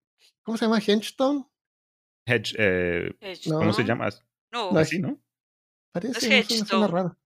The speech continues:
Speaker 1: Suena raro.
Speaker 2: ¿En
Speaker 1: Pero bueno,
Speaker 2: Inglaterra?
Speaker 1: <laughs> sí,
Speaker 3: Sí,
Speaker 1: es
Speaker 3: sí.
Speaker 1: as-,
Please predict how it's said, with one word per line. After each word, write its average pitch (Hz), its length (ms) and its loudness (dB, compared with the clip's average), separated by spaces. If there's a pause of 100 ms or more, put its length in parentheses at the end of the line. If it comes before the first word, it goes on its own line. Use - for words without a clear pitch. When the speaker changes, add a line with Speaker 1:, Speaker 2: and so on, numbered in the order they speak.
(320)
Speaker 1:
Suena 226 280 2
raro. 170 240 2
Speaker 2:
¿En 156 100 -2 (120)
Speaker 1:
Pero 226 160 10
bueno, 202 160 6
Speaker 2:
Inglaterra? - 360 0
Speaker 1:
<laughs> - 260 -2
sí, - 160 6 (300)
Speaker 3:
Sí, - 180 0
Speaker 1:
es 233 60 8
Speaker 3:
sí. 262 60 10
Speaker 1:
as-, - 360 4